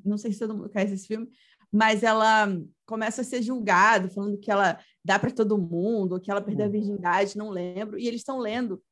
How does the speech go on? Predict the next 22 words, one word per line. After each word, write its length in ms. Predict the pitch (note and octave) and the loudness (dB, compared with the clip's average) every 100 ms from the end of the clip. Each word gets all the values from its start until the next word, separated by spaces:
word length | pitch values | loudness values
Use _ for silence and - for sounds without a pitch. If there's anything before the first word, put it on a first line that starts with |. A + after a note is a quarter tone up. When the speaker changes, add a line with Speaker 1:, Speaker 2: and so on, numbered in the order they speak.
| _ _ _ | _ _ _
Speaker 1:
um 60 | G#3 | -2
livro 420 | G#3+ G#3+ A3+ A3 | -2 -2 -6 -4
na 100 | A3+ | -4
escola 380 | A3+ - G#3 G#3+ | -4 0 2 2
de 80 | A3+ | 0
uma 100 | A3+ | -6
mulher 220 | A3 A3 | -2 -4
que 100 | - | -4
foi 300 | - A3+ A3+ _ _ _ | -2 -2 -2 _ _ _
queimada 720 | B3+ A#3 F#3+ G#3+ A#3 C#4+ D4+ _ _ | 0 4 6 6 8 4 4 _ _
usando 280 | G#3 B3 B3+ | 0 2 0
esse 220 | C4 D4+ | -2 -2
A, 300 | B3+ A3+ G#3 | 2 2 2
né? 360 | F#3+ F#3+ G3+ A3 _ _ | 0 -4 -6 -12 _ _
Que, 240 | G3+ G3 - | -10 -10 -12
que 80 | F#3+ | -18
significava 720 | F#3+ G#3 G#3 G#3 G#3 G3 G3 | -12 -10 -8 -10 -6 -4 -4
que 200 | G3+ G#3 | -6 -4
ela, 280 | G3+ G#3 G3+ | 0 2 0
enfim, 460 | G3+ G3+ F3 G3 - _ - _ _ | -4 -6 -6 -8 -12 _ -20 _ _
que 80 | |
ela 600 | F3+ F#3 F3+ E3 E3 D#3+ | 4 6 6 4 0 -4